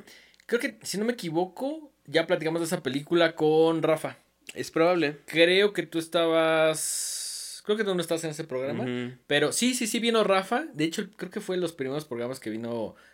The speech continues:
Speaker 1: Rafa noventa y nueve Palabras y
Speaker 2: Ujú.
Speaker 1: platicamos de, de Good Night Mommy.
Speaker 2: Sí, y que por ahí tiene un remake gringo que la neta ni vi, pero ha de estar gacho.
Speaker 1: No está mal.
Speaker 2: ¿No?
Speaker 1: Porque justo en ese programa comparamos
Speaker 2: ¿Y tú los viste entonces?
Speaker 1: Ajá.
Speaker 2: Ok.
Speaker 1: Sí, me gusta más
Speaker 2: La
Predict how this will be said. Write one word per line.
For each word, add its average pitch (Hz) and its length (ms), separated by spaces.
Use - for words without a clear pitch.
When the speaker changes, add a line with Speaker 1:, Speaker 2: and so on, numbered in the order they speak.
Speaker 1:
Rafa 120 240
noventa 110 240
y 101 60
nueve 120 160
Palabras 123 440
y 127 60
Speaker 2:
Ujú. 117 80
Speaker 1:
platicamos 101 640
de, 82 600
de 95 60
Good 98 160
Night 95 140
Mommy. 90 260
Speaker 2:
Sí, 135 480
y 131 60
que 127 80
por 139 100
ahí 147 80
tiene 175 160
un 175 80
remake 127 320
gringo 123 500
que 95 360
la 95 180
neta 113 240
ni 98 180
vi, 123 160
pero 101 200
ha - 40
de 104 60
estar 98 300
gacho. - 380
Speaker 1:
No 165 120
está 240 180
mal. 220 360
Speaker 2:
¿No? 185 260
Speaker 1:
Porque 160 220
justo 214 320
en 208 60
ese 208 160
programa 175 600
comparamos 123 840
Speaker 2:
¿Y 123 60
tú 156 120
los 160 160
viste 160 220
entonces? 143 320
Speaker 1:
Ajá. 160 320
Speaker 2:
Ok. 160 180
Speaker 1:
Sí, - 180
me 151 160
gusta 160 320
más 143 500
Speaker 2:
La 143 80